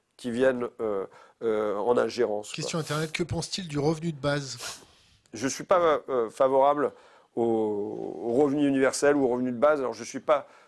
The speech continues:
Speaker 1: euh, un spécialiste des, euh, euh, des différentes modalités. Mais moi, je vais te dire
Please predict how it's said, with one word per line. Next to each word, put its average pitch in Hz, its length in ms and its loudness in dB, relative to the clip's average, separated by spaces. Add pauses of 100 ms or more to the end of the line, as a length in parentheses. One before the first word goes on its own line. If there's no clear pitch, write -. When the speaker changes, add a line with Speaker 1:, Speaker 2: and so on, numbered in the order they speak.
(120)
Speaker 1:
euh, 113 180 -4
un 120 80 -6
spécialiste 151 760 -2
des, 117 340 -4
euh, 110 140 -6 (520)
euh, 110 460 -10
des 123 140 -8
différentes 147 480 -2
modalités. 127 460 -2
Mais 113 280 -6
moi, 139 640 -2
je 107 180 -14
vais 110 420 -8
te 131 140 -10
dire 120 280 -2